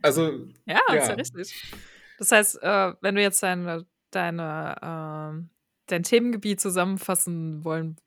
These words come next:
Speaker 2: würdest, kannst du das mal kurz umreißen?
Speaker 1: Mein Themengebiet?
Speaker 2: Dein, dein Lieblingsthemengebiet, wo, oder das, womit du
Speaker 1: Also,
Speaker 2: eben arbeitest jetzt.
Speaker 1: das grobe Themengebiet, in dem ich arbeite, ist, ähm, Beweistheorie.
Speaker 2: Mhm.
Speaker 1: Ähm, also Beweise sind ja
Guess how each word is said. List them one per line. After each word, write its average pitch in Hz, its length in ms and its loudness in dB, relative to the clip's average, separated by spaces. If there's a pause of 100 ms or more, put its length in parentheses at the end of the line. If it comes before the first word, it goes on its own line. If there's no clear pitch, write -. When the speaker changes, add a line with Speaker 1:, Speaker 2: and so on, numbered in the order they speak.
Speaker 2:
würdest, 165 560 0
kannst 196 220 -6
du - 20 -8
das 175 160 -8
mal 180 100 -8
kurz - 240 -10
umreißen? 180 640 -8 (260)
Speaker 1:
Mein 143 280 -4
Themengebiet? 151 580 -8
Speaker 2:
Dein, 196 300 0
dein 202 320 4
Lieblingsthemengebiet, 185 1080 -4
wo, 175 60 -4
oder 175 400 0 (220)
das, 185 220 4
womit 180 260 -4
du - 40 0
Speaker 1:
Also, 160 120 -2
Speaker 2:
eben 170 120 -4
arbeitest 170 520 -2
jetzt. 170 80 -2
Speaker 1:
das 123 180 -4
grobe 175 400 0
Themengebiet, 143 600 -4
in 120 140 -2
dem 120 140 -4
ich - 180 -8
arbeite, 117 540 -6
ist, - 540 -6
ähm, 110 680 -8
Beweistheorie. 151 1040 -4 (220)
Speaker 2:
Mhm. 190 240 -4 (680)
Speaker 1:
Ähm, 127 640 -4 (520)
also 123 580 0
Beweise 135 480 0
sind 135 300 -6
ja 127 440 -6